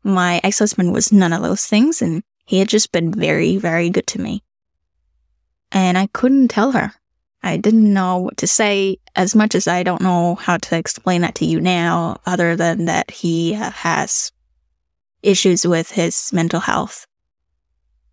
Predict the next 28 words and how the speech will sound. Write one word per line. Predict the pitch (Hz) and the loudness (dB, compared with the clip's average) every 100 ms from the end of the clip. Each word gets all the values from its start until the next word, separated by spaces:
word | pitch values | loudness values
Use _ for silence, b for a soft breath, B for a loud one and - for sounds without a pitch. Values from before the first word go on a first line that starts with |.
| _ _ - | _ _ -2
But, | 202 165 160 - | 0 0 -2 -2
uh, | 165 170 170 165 170 | 0 0 0 0 -2
mental | 185 175 - | -2 -2 -4
health | - 185 165 - | -4 -2 -2 -6
is | 185 | -2
also | 247 269 254 | 0 2 2
not | 262 | 2
a | 254 | 0
concept | - 262 - - | 0 -2 -2 -4
in | 196 | -2
Vietnam. | 190 185 - - - - _ _ _ _ | 0 0 -2 -6 -8 -10 _ _ _ _
So | _ 254 247 269 | _ 2 4 4
this | |
is | 233 233 | 2 2
impossible | 214 214 190 202 180 | 2 2 0 -2 -6
for | - | -4
me | 202 | -2
to | 196 220 - _ _ _ _ _ - | 0 -2 -6 _ _ _ _ _ 0
do | 196 | 2
it, | 196 190 202 | 2 -2 -4
to | - 180 170 | 0 0 0
explain | - - 202 190 185 180 - | -2 -2 0 2 2 0 -4
why, | - 185 165 160 160 175 | -2 2 2 0 -4 -4
what, | - 165 - - - _ _ - | -2 -2 -2 -10 -14 _ _ -4
when, | 185 175 | -2 0
who, | 190 180 | 0 0
how, | 170 143 - | 0 -2 -4
what, | - - | -4 -4